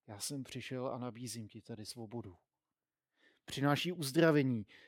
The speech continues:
protože všechny překážky, které byly mezi tím chromým a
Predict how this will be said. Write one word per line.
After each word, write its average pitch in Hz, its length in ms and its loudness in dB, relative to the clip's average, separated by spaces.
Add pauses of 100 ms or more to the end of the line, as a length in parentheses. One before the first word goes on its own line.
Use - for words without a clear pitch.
(120)
protože 139 440 2
všechny 175 360 0
překážky, 156 640 2
které 139 280 -2
byly 143 200 4
mezi 139 220 2
tím 156 180 0
chromým 143 640 2 (300)
a 131 440 2